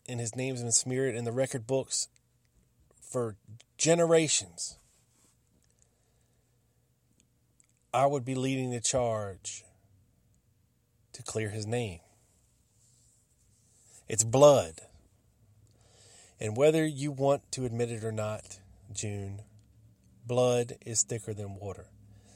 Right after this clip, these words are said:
Lee Harvey Oswald's blood flows through your veins. Okay, Kenneth Porter was your father. It was your dad.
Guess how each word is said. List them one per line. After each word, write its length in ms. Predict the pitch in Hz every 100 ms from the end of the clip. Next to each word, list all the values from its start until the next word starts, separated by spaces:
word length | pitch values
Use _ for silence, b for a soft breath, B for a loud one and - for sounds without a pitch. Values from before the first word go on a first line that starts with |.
| b b b b
Lee 200 | 123 139
Harvey 360 | 139 147 139
Oswald's 460 | 131 131 123 127 123
blood 500 | 113 120 117 117 107
flows 640 | - - 127 131 135 127
through 340 | - 131 127 127
your 320 | 117 120 113
veins. 680 | 107 117 104 92 85 - - _ _ _ _ _ _ _ _ _ _ _ _ - - _ _ _ _ _ _ _ _ _ _ _ _ _ _ _ _ _ _ _ _ _ _ _ _ _ _ _ _ _ _ _ _ _ _ _ _ -
Okay, 360 | 107 107 107 -
Kenneth 360 | - 147 147 -
Porter 320 | 147 147 143
was 160 | 131 117
your 80 |
father. 680 | 110 - 135 147 151 165 160 - _ _ _ _ _ _ _ _ _ _ _ _ _ _ _ _ _ _ _ _ -
It 60 |
was 180 | 113 113
your 100 | 110
dad. 640 | 101 123 135 147 156 160